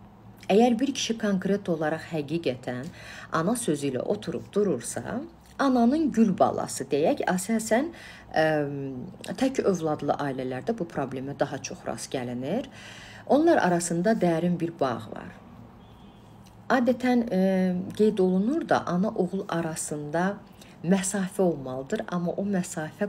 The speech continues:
qopmamalıdır. Biraz dərinləşdikcə gələcəkdə belə bir problemlərlə üzləşmək olur. Və əgər gəlin, e, cəhd göstərirsə ki, kişini dəyişsin,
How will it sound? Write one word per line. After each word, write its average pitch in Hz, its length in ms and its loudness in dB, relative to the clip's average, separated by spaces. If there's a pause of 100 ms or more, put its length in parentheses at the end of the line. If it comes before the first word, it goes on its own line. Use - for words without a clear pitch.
(120)
qopmamalıdır. - 920 -6 (100)
Biraz 226 400 2
dərinləşdikcə 143 880 -4
gələcəkdə 135 560 -4
belə 143 240 -6
bir 139 80 -8
problemlərlə 127 800 -6
üzləşmək 127 560 -10
olur. - 220 -14 (1000)
Və 196 240 8
əgər 269 320 6
gəlin, 214 360 8 (120)
e, 151 80 -4 (240)
cəhd 202 320 -2
göstərirsə 143 720 -6
ki, 110 160 -12
kişini 139 400 -6
dəyişsin, 143 840 -2